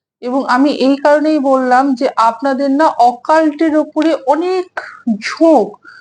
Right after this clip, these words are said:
সবসময় কোনো কিছু সার্চ করছেন যে কিভাবে আরো মানে স্পিরিচুয়ালি গ্রোথের দিকে যাওয়া যায়। আহ, অনেকে আছেন হয়তো সার্চ করেন আমরা টুইন ফ্লেম কিনা, আমরা সোলমেট কিনা,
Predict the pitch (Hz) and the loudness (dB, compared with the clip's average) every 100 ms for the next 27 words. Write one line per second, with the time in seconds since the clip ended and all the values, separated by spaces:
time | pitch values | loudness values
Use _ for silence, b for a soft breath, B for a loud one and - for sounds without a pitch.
0 | B _ _ _ 330 320 - 320 339 339 | B _ _ _ -2 -2 -4 0 0 -2
1 | - _ - 311 311 311 320 311 - 294 | -12 _ -6 -4 -2 -2 -4 -6 -2 0
2 | 330 - - 294 240 - 240 226 226 269 | 0 -4 -4 0 0 -2 -2 -2 -2 -4
3 | 269 311 311 320 311 320 320 B B B | 0 2 4 2 2 0 -2 B B B
4 | B - 262 285 311 320 320 302 220 240 | B 0 2 2 2 2 2 -2 -2 -2
5 | 254 262 269 269 285 277 285 311 294 302 | 2 2 0 -2 -4 -2 0 0 2 0
6 | 233 240 269 277 - - 294 240 269 285 | 0 0 0 0 -6 -4 -2 -2 -2 -2
7 | 269 254 247 254 240 247 233 240 b b | 0 2 4 2 2 2 2 -2 b b
8 | b b _ - 233 233 233 220 - _ | b b _ -8 -4 -2 -2 -4 -10 _
9 | 262 277 302 320 294 294 311 302 294 285 | 0 2 2 4 2 2 -2 0 0 0
10 | 294 294 320 277 269 - 269 262 240 240 | -2 -2 0 0 -2 0 0 2 2 0
11 | 254 254 294 285 285 277 269 262 247 247 | 0 0 0 0 0 0 -2 -2 -2 0
12 | 220 226 233 262 254 254 254 - 247 233 | 0 0 0 0 0 0 -2 -4 -2 0